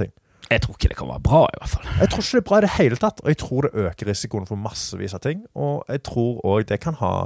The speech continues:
Speaker 1: det kan godt ha en effekt på liksom hormonbalanser og alt dette her, og grunnen til at man for eksempel i, eh, utviklede land og sånn blir,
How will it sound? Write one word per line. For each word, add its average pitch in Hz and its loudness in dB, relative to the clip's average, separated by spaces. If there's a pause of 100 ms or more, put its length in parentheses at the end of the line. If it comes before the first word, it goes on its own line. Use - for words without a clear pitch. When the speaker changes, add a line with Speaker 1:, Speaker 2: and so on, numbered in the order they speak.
(440)
Speaker 1:
det 143 -4
kan 160 -6
godt - -8
ha 170 -6
en - -10
effekt - -12
på 85 -6
liksom 87 -12
hormonbalanser 101 -6
og 92 -4
alt 90 -10
dette 123 -8
her, 180 -4
og 123 -6
grunnen 90 -4
til 92 -6
at 90 -10
man 85 -10 (100)
for 165 -6
eksempel 104 -8
i, 90 -6 (140)
eh, 87 -6 (100)
utviklede 95 -10
land 98 -6
og 110 -12
sånn 127 -10
blir, 92 -10